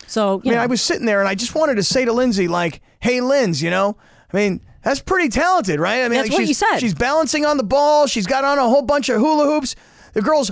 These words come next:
Speaker 2: on one foot. She's got a hula hoop on her left foot. She's got her right foot up in the air.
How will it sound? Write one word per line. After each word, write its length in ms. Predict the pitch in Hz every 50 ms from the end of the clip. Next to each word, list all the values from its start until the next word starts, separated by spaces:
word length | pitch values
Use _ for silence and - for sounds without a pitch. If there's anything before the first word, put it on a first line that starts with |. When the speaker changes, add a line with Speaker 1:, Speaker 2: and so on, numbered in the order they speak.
| -
Speaker 2:
on 240 | - 240 240 214 208
one 220 | 226 277 311 320
foot. 380 | 240 - 233 262 302 311 320 302 - - -
She's 180 | - - 247
got 160 | 185 269 254 240
a 80 | 196 - - -
hula 260 | - 330 339 339 320
hoop 220 | 269 320 330 - 294
on 140 | 277 277
her 80 | 269 247
left 260 | 240 269 294 277 -
foot. 240 | - 302 311 311 - - - - _
She's 200 | - - 254 208
got 120 | 269 262
her 160 | 247 220 196 - -
right 300 | - 196 240 294 349 277
foot 240 | 226 - 320 320 302
up 180 | 311 311 -
in 80 | 277 262
the 140 | 262 247 262
air. 220 | 277 302 294 285